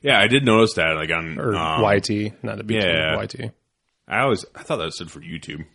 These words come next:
Speaker 1: That always got me confused
Speaker 2: <laughs> Yeah,
Speaker 1: in the comments. I
Speaker 2: that's
Speaker 1: actually just learned that today, right now. That, that
Speaker 2: Anybody
Speaker 1: actually
Speaker 2: that,
Speaker 1: is whitey.
Speaker 2: anybody that peruses, uh, the darker side of Instagram, just
Speaker 1: They know the
Speaker 2: they
Speaker 1: codes.
Speaker 2: may, yeah, when the, the, the Y T thing comes out,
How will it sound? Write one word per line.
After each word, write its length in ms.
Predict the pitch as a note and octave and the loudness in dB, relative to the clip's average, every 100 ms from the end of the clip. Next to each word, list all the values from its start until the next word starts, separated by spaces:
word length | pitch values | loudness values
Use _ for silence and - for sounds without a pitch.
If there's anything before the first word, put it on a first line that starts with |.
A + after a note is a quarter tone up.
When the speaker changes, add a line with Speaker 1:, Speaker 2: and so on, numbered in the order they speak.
| - | -18
Speaker 1:
That 120 | - F2 | -8 -6
always 200 | E2 D2+ | -6 -6
got 160 | E2+ | -8
me 60 | D#2 | -8
confused 460 | - - E3+ C#3 - | 0 6 6 6 2
Speaker 2:
<laughs> 20 | |
Yeah, 100 | A2 | 0
Speaker 1:
in 60 | |
the 60 | G#2+ | 0
comments. 360 | F#2 E2 D#2+ F#2+ | -8 -6 -4 -2
I 40 | |
Speaker 2:
that's 60 | F#2 | -4
Speaker 1:
actually 180 | E2 E2 | -4 -8
just 200 | F2+ E2+ | -8 -6
learned 160 | E2 E2 | -8 -8
that 100 | D#2 | -10
today, 320 | E2+ E2 F2+ - | -8 -6 -6 -6
right 160 | E2+ D#2+ | -8 -6
now. 240 | F2+ D#2+ - _ _ _ _ | -6 -6 -10 _ _ _ _
That, 300 | F2 E2 - | -4 -4 -2
that 80 | - | 2
Speaker 2:
Anybody 400 | D#3+ E3+ D3 D3 | 4 8 8 10
Speaker 1:
actually 80 | C#3+ | 10
Speaker 2:
that, 160 | C3 | 8
Speaker 1:
is 60 | F2 | 6
whitey. 180 | D#2+ D#2 _ | -4 -10 _
Speaker 2:
anybody 380 | D#3 D3 C3+ C3+ | 2 4 6 8
that 180 | B2+ A#2 | 8 4
peruses, 680 | - A2+ A#2 A#2+ A2+ G#2+ G#2 | 2 4 6 6 4 0 0
uh, 400 | G#2+ G2 G2 G2 - _ _ _ _ _ _ | -2 -2 -2 -2 -6 _ _ _ _ _ _
the 80 | A2+ | -2
darker 320 | G2 G2+ - | 2 0 0
side 200 | G2 A2 | -2 0
of 100 | G#2 | 0
Instagram, 680 | G2+ G2 - G2+ G2+ G2 F#2+ - _ _ _ _ _ _ _ _ _ _ _ _ _ _ _ _ - | -2 -4 -4 -4 -4 -4 -6 -10 _ _ _ _ _ _ _ _ _ _ _ _ _ _ _ _ -8
just 280 | G#2 - - | -6 -6 -6
Speaker 1:
They 80 | D#2+ | -6
know 120 | D2+ | -6
the 60 | D#2 | -6
Speaker 2:
they 120 | D2+ | -2
Speaker 1:
codes. 160 | G#2+ | -2
Speaker 2:
may, 240 | G#2 G2+ A2 | -2 -4 -6
yeah, 640 | G#2 G2+ G2+ G#2 G2+ A2 | -8 -8 -6 -6 -6 -6
when 260 | G#2 G2+ G2 | -4 -2 -2
the, 160 | G2 | -2
the, 160 | G2 G2 G2 A2 - | -4 -4 -2 -4 -4
the 100 | G2+ | -4
Y 240 | G2+ G2+ | 0 -2
T 260 | - G#2+ F#2+ | -2 -4 -4
thing 260 | G2 F#2+ | -6 -6
comes 240 | F#2+ F#2+ G2 | -4 -6 -6
out, 300 | F#2 F#2+ | -6 -8